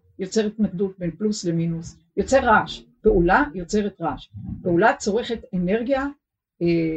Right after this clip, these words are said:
אלקטרומגנטית לפעול על, אה, סקאלה יותר פחות, כל פעולה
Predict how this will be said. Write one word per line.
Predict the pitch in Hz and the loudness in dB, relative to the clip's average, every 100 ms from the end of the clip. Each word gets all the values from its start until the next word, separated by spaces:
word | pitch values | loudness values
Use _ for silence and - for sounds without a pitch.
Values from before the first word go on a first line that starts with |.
| 156 156 - | -6 -8 0
אלקטרומגנטית | 190 214 - 165 165 220 233 214 | 2 2 0 -4 -2 -4 -6 -6
לפעול | 165 - 190 180 | -8 -4 -4 -2
על, | 151 147 - | -2 -4 -10
אה, | 147 143 | -12 -12
סקאלה | 147 - 220 202 | -12 -2 2 2
יותר | 165 160 180 170 | 2 -2 -6 -8
פחות, | 180 - 220 254 _ _ _ _ | -10 -4 -4 -4 _ _ _ _
כל | - 208 185 | 2 2 4
פעולה | 165 170 233 | 2 2 0